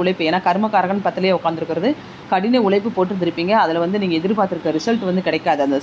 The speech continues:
சொந்த தொழிலா இருக்கட்டும், வேலையா இருக்கட்டும், உங்களுக்கு வந்து சொந்தமா நீங்க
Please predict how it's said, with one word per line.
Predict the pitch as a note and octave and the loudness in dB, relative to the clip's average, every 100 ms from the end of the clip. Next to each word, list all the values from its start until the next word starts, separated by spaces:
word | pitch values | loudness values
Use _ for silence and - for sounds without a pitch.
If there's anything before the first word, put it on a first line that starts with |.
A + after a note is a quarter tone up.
| F3 | 0
சொந்த | F3 G#3 G3 | 0 0 0
தொழிலா | F3 F3+ D#3+ | 0 2 0
இருக்கட்டும், | D#3+ F#3 G3 D#3+ | -2 -4 -2 2
வேலையா | F3 G3 E3+ | 2 2 2
இருக்கட்டும், | F3 F3+ B3+ C4 - - - F#3+ | 0 0 0 0 -8 -18 -10 0
உங்களுக்கு | F3+ F3 F3+ | 0 2 2
வந்து | G#3+ D4+ - F#3+ | 4 2 2 -2
சொந்தமா | F#3+ G#3+ G#3+ G#3 F#3+ | 0 2 2 2 0
நீங்க | F3 | 2